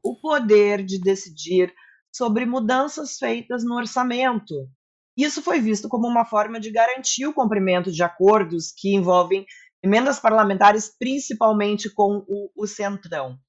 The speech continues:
De um lado, pode facilitar a vida do Bolsonaro nesse ano eleitoral, mas do outro, enfraquece, desmoraliza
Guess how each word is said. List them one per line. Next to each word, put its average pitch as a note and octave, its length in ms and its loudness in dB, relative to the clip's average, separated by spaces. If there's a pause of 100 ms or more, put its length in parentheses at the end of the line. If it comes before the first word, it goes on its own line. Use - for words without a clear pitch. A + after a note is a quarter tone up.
(440)
De B3 80 -14
um B3+ 80 -8
lado, B3 400 10
pode G3 240 4
facilitar F#3+ 600 4
a G#3 40 8
vida G#3 420 -2
do F#3+ 100 -2
Bolsonaro D#3+ 580 2
nesse D#3+ 280 -8
ano D#3 100 -6
eleitoral, D#3+ 600 4 (360)
mas G#3 340 2
do A3+ 120 -2
outro, B3+ 540 2 (240)
enfraquece, A3 1080 0
desmoraliza G3+ 1300 2